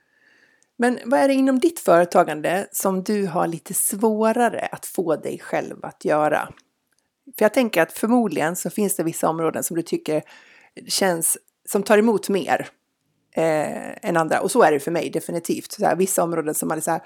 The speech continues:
försöker ducka in i det längsta tills man liksom måste ta tag i dem. Eller inte.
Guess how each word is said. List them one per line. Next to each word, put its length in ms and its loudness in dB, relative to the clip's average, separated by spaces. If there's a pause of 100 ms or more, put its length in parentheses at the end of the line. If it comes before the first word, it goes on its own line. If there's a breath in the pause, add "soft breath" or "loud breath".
(280 loud breath)
försöker 360 2
ducka 380 0
in 160 0
i 40 0
det 60 0
längsta 540 2
tills 240 -4
man 120 -4
liksom 240 -6
måste 440 -6
ta 60 -12
tag 280 -2
i 40 -2
dem. 240 -4 (460)
Eller 180 -4
inte. 440 -6